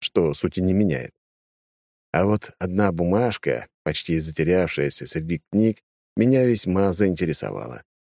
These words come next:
Не буду полностью зачитывать это полотно вслух, но суть была понятна.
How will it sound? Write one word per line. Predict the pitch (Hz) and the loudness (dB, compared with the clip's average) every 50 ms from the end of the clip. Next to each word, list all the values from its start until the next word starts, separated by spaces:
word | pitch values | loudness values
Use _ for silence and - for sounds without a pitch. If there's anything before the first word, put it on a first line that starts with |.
| _ _ _ _ _ _ _ _ _ _ _ - | _ _ _ _ _ _ _ _ _ _ _ 0
Не | 87 113 160 | 4 4 4
буду | 170 175 196 185 151 151 | 6 6 4 4 4 2
полностью | - - 156 156 147 139 123 - - 117 110 | 2 2 4 4 4 2 2 0 -2 -2 0
зачитывать | 110 117 - - 139 139 - - 120 110 - | 0 0 0 2 0 0 2 2 0 0 0
это | 98 - 104 | -2 -4 -4
полотно | - 98 95 95 - - 110 107 | -2 0 -2 -2 0 0 0 0
вслух, | 98 - - - 139 143 - - - _ _ _ _ _ _ _ _ _ _ - | 0 0 -2 0 0 0 0 -2 -6 _ _ _ _ _ _ _ _ _ _ -6
но | - 80 110 143 160 147 | 0 2 2 4 2 2
суть | - - - 139 143 123 | 0 0 2 2 2 2
была | 107 104 113 113 120 110 | 2 2 2 4 2 0
понятна. | - - 110 110 113 101 82 _ - - - - | 2 2 2 2 2 0 0 _ -8 -12 -12 -14